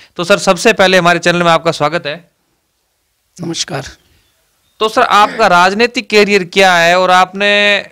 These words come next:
Speaker 1: राजनीति कब से शुरू की है?
Speaker 2: मैंने, मेरा राजनीतिक करियर में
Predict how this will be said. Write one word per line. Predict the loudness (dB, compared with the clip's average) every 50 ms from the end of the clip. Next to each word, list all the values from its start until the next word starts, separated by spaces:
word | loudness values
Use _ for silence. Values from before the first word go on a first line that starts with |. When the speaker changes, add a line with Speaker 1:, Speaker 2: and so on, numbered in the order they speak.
| _ _ -6
Speaker 1:
राजनीति | -2 0 2 2 0 0 -4 -6 -6 -2
कब | 0 0 0
से | 0 -4 -4
शुरू | -2 -2 -2 -2
की | -4 -6 -8 -8
है? | -8 -12 _ _ _ _ _ _ _ _ _ _ _ _ _ _ _ _ -10
Speaker 2:
मैंने, | -6 -4 -2 0 2 2 0 0 -2
मेरा | -2 -2 0 0 0 2
राजनीतिक | 0 0 -2 -2 -4 -6 -6 -6 -6 -6
करियर | -4 -2 -2 -2 0
में | 0 0 0 0 -2 -2 -4 -6 -8